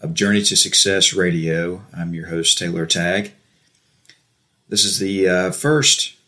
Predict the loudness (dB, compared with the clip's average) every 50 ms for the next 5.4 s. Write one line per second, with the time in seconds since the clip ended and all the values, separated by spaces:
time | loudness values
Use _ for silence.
0 | _ -4 -2 0 2 2 2 2 2 0 2 2 2 4 4 4 2 2 0 0
1 | 0 2 2 2 0 0 -2 -2 -2 -2 -2 -4 -4 -4 -2 -2 -2 -2 -4 -6
2 | -6 -4 -4 -2 -2 0 -2 -2 -2 -2 -2 -4 -4 -4 -4 -2 -2 -2 -2 -2
3 | -4 -6 -10 _ _ _ _ _ _ _ _ _ -6 -6 -2 2 4 4 4 4
4 | 4 2 2 0 -2 -2 -2 0 0 0 -2 -2 -4 -2 2 2 2 2 2 0
5 | -2 -2 -2 -2 -2 -4 -6